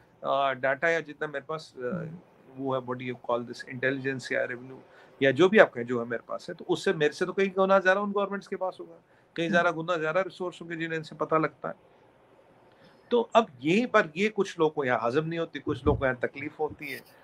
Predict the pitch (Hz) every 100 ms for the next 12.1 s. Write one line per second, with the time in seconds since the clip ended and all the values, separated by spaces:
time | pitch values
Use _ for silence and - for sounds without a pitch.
0 | - - 156 151 127 123 123 117 127 127
1 | 135 - 254 277 330 330 320 311 311 302
2 | 277 254 254 285 294 262 247 233 240 240
3 | 247 196 185 196 190 190 233 240 233 233
4 | 240 247 202 170 160 170 214 415 233 214
5 | 214 185 165 160 151 170 170 - _ _
6 | _ _ - 220 220 202 202 233 214 220
7 | 220 240 240 - 226 220 226 240 240 240
8 | 226 240 208 202 208 214 208 233 233 247
9 | 240 240 254 240 240 226 220 240 269 262
10 | 269 254 220 208 208 262 262 254 262 254
11 | 247 220 269 269 262 269 254 - 247 240